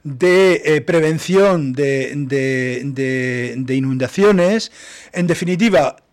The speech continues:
lo que hemos visto y lo que proponemos, por tanto, en la moción es solucionar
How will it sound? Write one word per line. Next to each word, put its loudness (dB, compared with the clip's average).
lo 0
que 0
hemos 0
visto 2
y -4
lo 0
que 0
proponemos, 2
por 0
tanto, 2
en 0
la 0
moción -2
es -2
solucionar 0